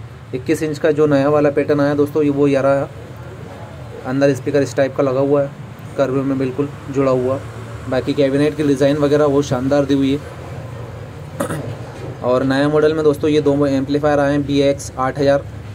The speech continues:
जो कि इक्कीस इंच चलाने के लिए रहा, है ना। और इसी, इसी amplifier से, आ, बाहर का outdoor भी चल रहा था।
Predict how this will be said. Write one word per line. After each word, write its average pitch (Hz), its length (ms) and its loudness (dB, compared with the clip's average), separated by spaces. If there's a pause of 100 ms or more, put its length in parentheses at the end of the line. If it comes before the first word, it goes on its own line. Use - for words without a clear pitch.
(160)
जो 131 120 0
कि 143 120 -2
इक्कीस 139 420 -2
इंच 143 120 0
चलाने 135 340 2
के 143 80 -2
लिए 143 160 4
रहा, 143 180 0 (680)
है 143 40 -2
ना। 135 140 0 (960)
और 135 160 0
इसी, 175 440 -2 (280)
इसी 202 160 2
amplifier 160 480 4
से, 185 140 0
आ, 175 40 2 (640)
बाहर 139 280 0
का 151 100 2
outdoor 143 280 2
भी 151 80 2
चल 147 140 2
रहा 139 180 4
था। 147 120 -6